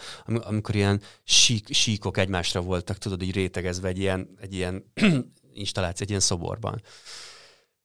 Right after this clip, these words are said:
És hogy valahogy e-, ehhez jutott eszembe a szövegekről is, hogy, hogy mi van, hogyha ezeket, ezeket az ember úgy alakítja, mint hogyha ilyen térbeli,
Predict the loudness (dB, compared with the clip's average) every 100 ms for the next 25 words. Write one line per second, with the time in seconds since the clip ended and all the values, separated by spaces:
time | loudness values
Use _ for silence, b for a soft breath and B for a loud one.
0 | _ _ -2 2 2 4 6 6 6 6
1 | 6 6 6 4 2 2 0 -2 0 0
2 | 0 2 2 2 0 -2 -2 -2 0 -2
3 | -2 -2 -2 -2 0 0 0 0 -2 0
4 | 0 0 -2 -4 -4 -6 -4 -4 -2 -2
5 | 0 0 0 0 2 4 4 0 0 0
6 | 2 2 -2 2 2 6 6 6 4 4
7 | 4 2 0 2 2 0